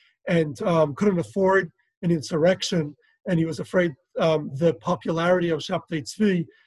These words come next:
if he did anything to harm him, he was afraid, um, of an insurrection. Um, and people from around the world, meanwhile, were coming to visit him,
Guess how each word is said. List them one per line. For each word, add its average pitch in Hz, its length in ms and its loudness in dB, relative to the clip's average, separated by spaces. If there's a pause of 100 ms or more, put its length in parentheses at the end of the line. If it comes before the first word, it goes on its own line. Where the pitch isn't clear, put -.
(100)
if 175 120 -4
he 156 120 -6
did 175 200 0
anything 180 560 -2
to 160 120 -6
harm 175 260 0
him, 156 260 -4 (300)
he 185 100 -4
was 156 200 -4
afraid, 156 600 -2 (120)
um, 147 380 -4 (260)
of 175 140 0
an 160 80 -2
insurrection. 160 800 -4 (400)
Um, 156 460 0
and 175 220 0
people 208 260 0
from 185 180 -2
around 185 240 2
the 185 80 -4
world, 180 340 0
meanwhile, 165 340 -2
were 147 120 -6
coming 175 260 -4
to 156 60 -14
visit 165 240 -4
him, 202 200 -2